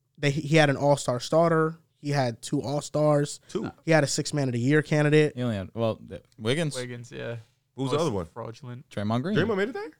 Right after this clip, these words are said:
Speaker 3: I'm just
Speaker 1: I don't know, but
Speaker 4: He's
Speaker 1: he
Speaker 4: a,
Speaker 1: should have been
Speaker 4: he's an all-star
Speaker 1: D P O Y
Speaker 4: player.
Speaker 1: that year for sure.
Speaker 2: Shout out to them.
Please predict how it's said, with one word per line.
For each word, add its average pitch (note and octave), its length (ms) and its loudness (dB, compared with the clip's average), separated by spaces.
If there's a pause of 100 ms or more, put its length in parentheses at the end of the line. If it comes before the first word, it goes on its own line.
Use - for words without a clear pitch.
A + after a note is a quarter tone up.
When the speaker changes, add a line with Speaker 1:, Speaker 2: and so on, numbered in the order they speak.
(400)
Speaker 3:
I'm B2+ 360 4
just A2 240 -2
Speaker 1:
I E3+ 40 6
don't D#3+ 120 8
know, C3 100 2
but C3+ 120 0
Speaker 4:
He's D#3+ 80 2
Speaker 1:
he F3 60 4
Speaker 4:
a, - 20 4
Speaker 1:
should A#3 180 8
have F3+ 160 8
been D3+ 140 6
Speaker 4:
he's D#3 80 4
an F3 80 6
all-star - 60 0
Speaker 1:
D D#3 60 4
P - 20 6
O C3 100 4
Y C#3+ 200 6
Speaker 4:
player. B2 120 0
Speaker 1:
that A#2 60 -2
year A#2 120 -2
for A#2+ 120 -10
sure. A#2 340 -6
Speaker 2:
Shout D#3 120 -8
out D#3 140 -6
to C3 80 -10
them. C3 240 -10